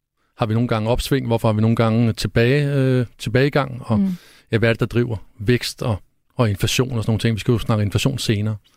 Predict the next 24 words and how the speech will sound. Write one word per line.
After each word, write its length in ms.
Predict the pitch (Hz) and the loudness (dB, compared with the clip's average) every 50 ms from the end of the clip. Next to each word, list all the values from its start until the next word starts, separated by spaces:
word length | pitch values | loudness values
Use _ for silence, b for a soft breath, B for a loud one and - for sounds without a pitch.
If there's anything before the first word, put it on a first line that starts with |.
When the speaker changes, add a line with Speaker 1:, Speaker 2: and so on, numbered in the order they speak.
| - 202 | -2 -2
Speaker 2:
Ja, 40 | |
det 60 | 196 208 | -2 -2
Speaker 1:
Så 60 | 202 | -2
det 80 | 185 | -2
er 40 | 139 | -2
Speaker 2:
skal 120 | 131 147 - | 0 2 2
Speaker 1:
nogle 140 | - - | 2 2
Speaker 2:
vi. 60 | 151 - | 0 0
Speaker 1:
på 60 | - 135 | -2 -4
det 80 | 139 | -4
overordnede 500 | - 135 139 151 147 123 113 127 113 101 | -2 0 0 0 0 0 0 -2 -2 -2
plan, 240 | - - 107 107 107 | -2 -2 -2 -2 -2
ikke? 120 | 120 131 127 _ _ _ - | -2 -4 -4 _ _ _ 0
Speaker 2:
Ja. 140 | 220 233 247 - _ _ _ _ _ _ - | 2 2 2 0 _ _ _ _ _ _ -2
Speaker 1:
Ja, 60 | 117 | -2
det 220 | 95 - _ - - | -2 -2 _ -2 -2
er 40 | |
det, 100 | 123 120 | 0 0
vi 40 | 131 | 0
kalder 180 | 127 123 120 107 | 0 2 2 0
makroøkonomi 760 | 101 98 98 95 - - 135 113 - 117 110 104 104 113 110 | 2 0 0 0 0 0 0 2 2 2 2 2 2 0 -2
eller 180 | 104 107 107 | -2 0 0
nationaløkonomi 580 | 104 101 92 - 117 107 110 107 - 107 104 110 | 0 0 2 2 2 0 0 0 -2 0 0 0
her. 140 | 107 101 | 0 -2